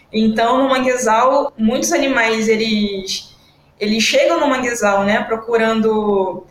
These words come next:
alimentação, procurando abrigo, né? Procurando proteção. E também outros animais, como, como o caranguejo sá, né?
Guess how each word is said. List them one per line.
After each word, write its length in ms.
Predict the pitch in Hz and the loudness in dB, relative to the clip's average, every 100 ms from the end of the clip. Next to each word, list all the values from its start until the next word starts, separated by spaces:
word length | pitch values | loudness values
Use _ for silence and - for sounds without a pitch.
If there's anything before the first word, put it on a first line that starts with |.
| _ | _
alimentação, 920 | 202 220 214 208 220 - 247 254 262 | -4 0 0 0 -4 -4 -2 0 0
procurando 1160 | 262 220 - 214 214 214 214 214 208 196 185 - | -2 -8 -4 -2 0 0 -2 -2 0 0 -2 -6
abrigo, 640 | 190 190 208 262 262 214 208 | -10 -6 -4 -2 -2 0 0
né? 400 | 208 240 277 - - _ _ _ _ | 2 0 -6 -14 -20 _ _ _ _
Procurando 460 | 208 208 214 214 208 | -6 -2 0 0 0
proteção. 840 | 226 226 208 214 220 262 277 - - - - - _ - - - | -2 0 0 0 0 0 -4 -8 -20 -20 -20 -20 _ -20 -14 -2
E 380 | 269 294 320 | 0 2 0
também 460 | 339 285 269 269 - | 0 0 2 0 2
outros 260 | 254 254 269 | 2 2 2
animais, 560 | 269 262 240 254 - | 2 2 2 0 -2
como, 480 | - 240 240 220 - - | 0 -2 0 -4 -6 -8
como 220 | 220 208 | 0 0
o 20 | |
caranguejo 540 | 208 214 208 202 202 226 | 2 2 2 2 0 -2
sá, 400 | - 220 254 294 | -2 0 2 2
né? 320 | 269 277 - | 0 -2 -6